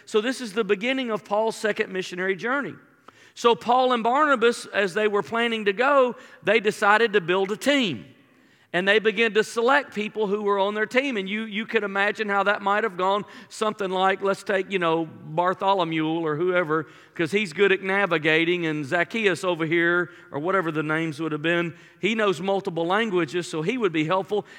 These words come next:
And then Barnabas looks at Paul and says, "Hey, let's take Mark."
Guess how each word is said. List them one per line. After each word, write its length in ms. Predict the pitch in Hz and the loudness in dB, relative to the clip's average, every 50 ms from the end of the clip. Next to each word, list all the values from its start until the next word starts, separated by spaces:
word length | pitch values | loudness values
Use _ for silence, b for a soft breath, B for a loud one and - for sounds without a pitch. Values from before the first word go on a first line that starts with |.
| B | B
And 180 | B 180 208 208 | B 0 2 2
then 180 | 214 214 202 | 2 0 0
Barnabas 520 | 170 202 226 277 320 320 277 214 202 - - | 0 0 0 2 2 2 2 0 -2 -2 -2
looks 200 | 214 196 - - | -6 -6 -6 -8
at 100 | 190 151 | -10 -8
Paul 280 | 185 226 269 285 269 | -4 -2 0 0 0
and 100 | 233 202 | 0 0
says, 260 | - 214 214 202 208 - B B B B | 2 2 2 2 2 -2 B B B B
"Hey, 140 | 233 247 | 2 2
let's 220 | 247 262 269 - - | 4 2 0 0 0
take 240 | - 262 247 226 - | 0 2 2 2 0
Mark." 580 | 214 226 269 285 262 180 117 - - - - | 0 0 2 2 2 2 0 -2 -8 -18 -20